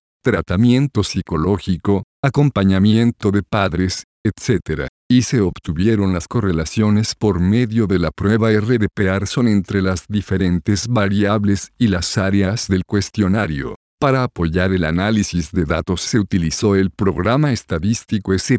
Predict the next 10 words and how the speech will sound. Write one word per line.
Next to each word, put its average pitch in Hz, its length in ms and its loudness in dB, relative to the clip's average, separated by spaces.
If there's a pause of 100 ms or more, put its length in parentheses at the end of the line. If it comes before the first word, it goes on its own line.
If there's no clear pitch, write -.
P 101 240 4
S 98 220 0
S 95 220 -2
veintidós. 101 920 0 (200)
Resultados. 95 1160 -4 (200)
Características 95 1000 0
demográficas 90 800 -2
de 117 120 2
la 95 80 0
muestra. 92 560 -2